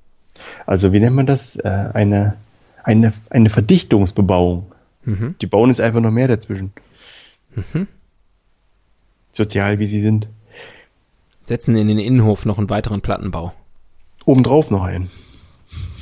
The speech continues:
Speaker 1: Das ist wie bei Tetris, sozusagen. Hast du ein Hochhaus und dann wird noch quer eins drüber gelegt.
Speaker 2: Plattenbau-Tetris, das wär mal gut.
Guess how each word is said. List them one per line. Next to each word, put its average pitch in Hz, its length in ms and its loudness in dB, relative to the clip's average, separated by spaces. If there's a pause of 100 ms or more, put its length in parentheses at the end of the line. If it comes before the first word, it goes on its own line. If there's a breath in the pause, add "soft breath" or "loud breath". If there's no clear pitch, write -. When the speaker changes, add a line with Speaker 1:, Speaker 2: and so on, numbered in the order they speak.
(160)
Speaker 1:
Das - 160 -10
ist - 100 -6
wie 127 80 6
bei 120 120 4
Tetris, 117 520 -2
sozusagen. 104 300 -6
Hast 113 160 -2
du 110 60 2
ein 107 200 0
Hochhaus 160 460 4
und 127 100 0
dann 120 160 2
wird 139 140 -2
noch 123 140 -4
quer 127 260 0
eins 123 240 -6
drüber 123 240 2
gelegt. 95 340 -10
Speaker 2:
Plattenbau-Tetris, 113 880 0
das 147 200 -4
wär 196 80 -2
mal 104 180 -2
gut. - 360 -14